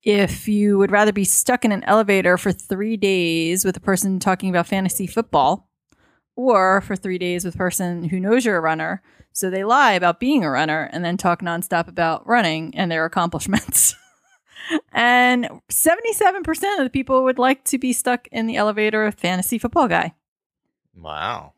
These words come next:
Speaker 1: Yeah. We only had Lynn who mentioned that she would pick fantasy football guy because she knows nothing about football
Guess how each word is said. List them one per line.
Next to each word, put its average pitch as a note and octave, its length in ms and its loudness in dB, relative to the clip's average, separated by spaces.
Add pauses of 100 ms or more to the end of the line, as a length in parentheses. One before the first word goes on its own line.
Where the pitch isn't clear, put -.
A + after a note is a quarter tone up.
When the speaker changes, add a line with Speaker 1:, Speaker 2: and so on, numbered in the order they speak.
Speaker 1:
Yeah. B3+ 300 0 (340)
We A#3+ 180 -2
only B3 280 4
had A#3 260 2
Lynn B3+ 380 2
who A#3+ 600 2
mentioned A#3 600 2
that G#3+ 380 2
she C4 300 -2
would A#3+ 200 0
pick G3+ 180 0
fantasy G3+ 400 0
football G3 340 -2
guy F#3+ 380 2
because F#3+ 280 -4
she G3 120 -6
knows F#3+ 200 -2
nothing A3+ 280 0
about A3 240 0
football E3+ 500 0